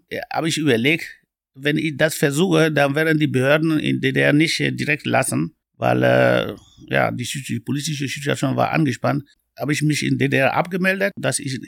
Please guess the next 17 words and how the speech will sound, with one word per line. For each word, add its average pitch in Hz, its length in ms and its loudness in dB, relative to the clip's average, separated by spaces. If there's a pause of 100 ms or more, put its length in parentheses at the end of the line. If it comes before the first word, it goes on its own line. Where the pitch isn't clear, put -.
nach 113 200 -2 (100)
Mali 143 400 0
fahre. 180 540 0
Und 147 180 -2
dann, 160 220 2
äh, 127 240 0
hat 143 160 -4
meine 135 200 2
Frau 151 200 0
die, 127 120 -2 (160)
die 139 140 -10
Flugkarte 151 480 -4
gekauft 127 480 -2
von 123 480 -4 (160)
Ostberlin 151 800 0
nach 120 280 -6
Amsterdam 202 640 0